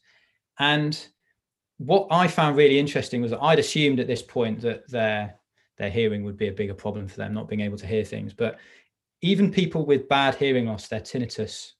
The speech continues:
was the bigger problem for them. And I looked into it and I thought, "Okay, well, you know, tinnitus is, isn't something that we really learn about in medical school. We don't really cover much, much hearing, um,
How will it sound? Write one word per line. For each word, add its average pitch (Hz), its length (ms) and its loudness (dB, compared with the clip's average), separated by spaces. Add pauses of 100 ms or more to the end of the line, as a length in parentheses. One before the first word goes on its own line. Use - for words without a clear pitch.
(140)
was 110 180 -8
the 98 60 -14
bigger 107 220 0
problem 104 360 -6
for 110 120 -12
them. 101 280 -8 (580)
And 123 280 2
I 120 60 4
looked 117 240 2
into 127 240 0
it 123 80 2
and 113 120 -4
I 113 60 -4
thought, 113 200 -8
"Okay, 113 220 -6
well, 110 200 -4
you 110 100 -8
know, 104 160 -8 (800)
tinnitus 165 280 4
is, 131 340 -2
isn't 127 200 0
something 117 340 -4
that 107 100 -4
we 110 100 -6
really 107 180 2
learn 107 180 0
about 107 220 -2
in 113 60 0
medical 107 260 -4
school. 110 300 -6
We 110 80 -4
don't 117 200 0
really 110 200 0
cover 110 280 -4
much, 104 460 -8
much - 200 -10
hearing, 107 380 -4 (380)
um, 104 540 -6